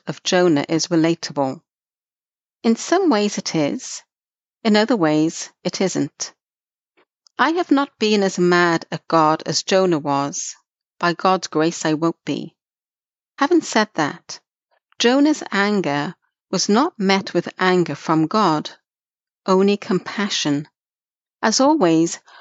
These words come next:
God sees the bigger picture and he sees into the heart. So God saw where Jonah's anger stemmed from.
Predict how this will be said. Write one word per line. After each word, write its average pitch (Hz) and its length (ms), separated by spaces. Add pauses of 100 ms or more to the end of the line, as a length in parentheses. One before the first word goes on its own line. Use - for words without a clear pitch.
(160)
God 240 380
sees 196 460
the 180 120
bigger - 300
picture 185 640 (480)
and 190 100
he 262 200
sees 190 640
into 175 260
the 190 80
heart. - 600 (800)
So - 200
God 302 320
saw 180 460
where 175 240
Jonah's 170 560
anger 180 400
stemmed 160 500
from. 147 440